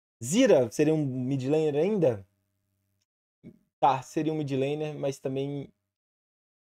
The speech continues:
colocaria aqui, cara. É, não é um mid laner que trabalha muito o jogo, ele só tem que escalar e ficar mais forte. E pra escalar, você tem caçadinho pra escalar, Ziggs pra escalar, coisa melhor.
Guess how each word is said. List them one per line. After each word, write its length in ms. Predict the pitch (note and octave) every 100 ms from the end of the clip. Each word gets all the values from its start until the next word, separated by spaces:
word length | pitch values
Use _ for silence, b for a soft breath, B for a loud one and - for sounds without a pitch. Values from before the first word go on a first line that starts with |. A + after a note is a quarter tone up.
| _ _ _
colocaria 420 | C#3+ C3 C3 B2+
aqui, 240 | C3 - A#2+
cara. 300 | - G2+ G2+ _ _ _ _ _ _ _ _ _ _ -
É, 200 | C3 B2+
não 180 | C3+ C#3
é 140 | C#3+
um 80 | C#3+
mid 160 | C#3 B2+
laner 360 | C3 C3+ C3
que 100 | -
trabalha 540 | B2+ D3 C3+ A#2+ D3 C#3
muito 240 | C3 B2+
o 20 |
jogo, 300 | A2+ C3 D#3+
ele 160 | D3 B2+
só 140 | - C3
tem 120 | D3+
que 60 | C#3
escalar 380 | - C#3 B2+
e 60 | C#3
ficar 160 | - C3
mais 180 | B2+
forte. 320 | - C#3+ D#3+ D#3
E 40 |
pra 140 | D3+ D#3
escalar, 460 | - C#3 C3+ D3
você 100 | D3+
tem 100 | D3
caçadinho 520 | D3 C#3+ D3 B2 B2
pra 100 | C3
escalar, 420 | A#2+ - A2 B2+ A#2
Ziggs 260 | B2 C3
pra 60 | -
escalar, 340 | A2+ A#2 A#2+
coisa 220 | A#2+ B2+ C3+
melhor. 300 | B2 A2